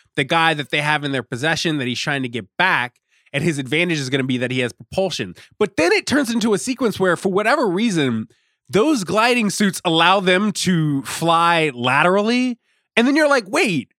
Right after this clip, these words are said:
this, this scene, I don't understand what I'm watching. How are these people just flying as if they too have jetpacks like Falcon does?" I don't get it.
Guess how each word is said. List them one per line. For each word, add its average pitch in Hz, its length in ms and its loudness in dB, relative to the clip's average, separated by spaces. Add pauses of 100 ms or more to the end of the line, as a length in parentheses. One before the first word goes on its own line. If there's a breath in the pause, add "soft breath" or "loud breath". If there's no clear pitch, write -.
(140)
this, 277 260 -2
this 320 260 0
scene, 285 540 0
I 240 100 4
don't 247 300 2
understand 233 560 2
what 196 100 4
I'm 165 160 2
watching. 127 640 0 (200)
How 233 260 2
are 277 120 2
these 240 160 2
people 196 300 0
just 165 220 -2
flying 160 680 2
as 156 180 -4
if 170 180 0
they 147 240 0
too 175 240 -2
have 135 180 2
jetpacks 123 640 -2
like 123 240 0
Falcon 143 420 -2
does?" 92 380 -12 (400)
I 220 80 4
don't 262 220 0
get 285 200 2
it. 151 300 0